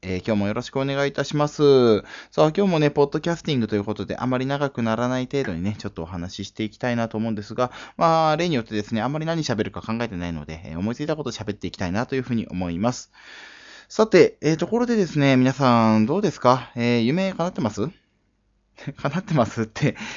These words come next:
いうのも変な話で、えー、そう簡単にね、あの、一発で、「よっしゃ！昨日立てた夢が今日叶った！」なんてことはなかなかないと思うんですけど、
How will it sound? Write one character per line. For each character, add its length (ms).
い 100
う 100
の 60
も 140
変 140
な 80
話 260
で、 220
え 140
ー、 20
そ 140
う 40
簡 200
単 160
に 100
ね、 160
あ 160
の、 240
一 160
発 240
で、 260
「よ 60
っ 20
し 120
ゃ！ 360
昨 80
日 460
立 140
て 60
た 80
夢 200
が 140
今 360
日 80
叶 140
っ 60
た！」 220
な 120
ん 20
て 80
こ 100
と 120
は 40
な 120
か 100
な 100
か 120
な 100
い 80
と 100
思 140
う 40
ん 20
で 80
す 100
け 120
ど、 260